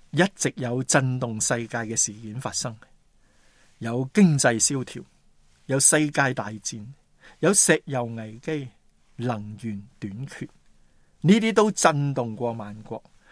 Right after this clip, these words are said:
但係一定比唔上將來神要震動萬國嘅事啊。關於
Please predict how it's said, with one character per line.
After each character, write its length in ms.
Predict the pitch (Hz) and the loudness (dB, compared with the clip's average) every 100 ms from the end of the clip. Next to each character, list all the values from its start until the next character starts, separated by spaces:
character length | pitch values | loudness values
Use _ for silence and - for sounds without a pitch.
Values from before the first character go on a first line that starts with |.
| - - | -20 2
但 200 | 156 160 | 2 4
係 200 | 160 175 | 0 -2
一 60 | - | -2
定 200 | 143 127 | -4 -4
比 200 | - 160 | -2 -2
唔 160 | 127 - | -2 -4
上 300 | 107 104 - _ | -6 -8 -12 _
將 260 | - 170 143 | 0 2 2
來 220 | 120 107 180 | -2 -6 -6
神 400 | - 127 110 110 | -2 0 -2 -6
要 180 | 131 127 | -4 -4
震 460 | - 156 123 120 120 | -2 -2 -2 -4 -4
動 300 | 113 110 110 | -6 -8 -8
萬 240 | 107 113 113 | -10 -12 -12
國 140 | 117 - | -14 -8
嘅 80 | |
事 260 | 104 - - - | -2 0 -2 -8
啊。 20 | 139 _ - _ _ _ _ _ _ _ _ _ - _ _ - - - | -20 _ -20 _ _ _ _ _ _ _ _ _ -20 _ _ -20 -20 2
關 180 | 262 269 | 2 4
於 240 | 269 269 | 0 -2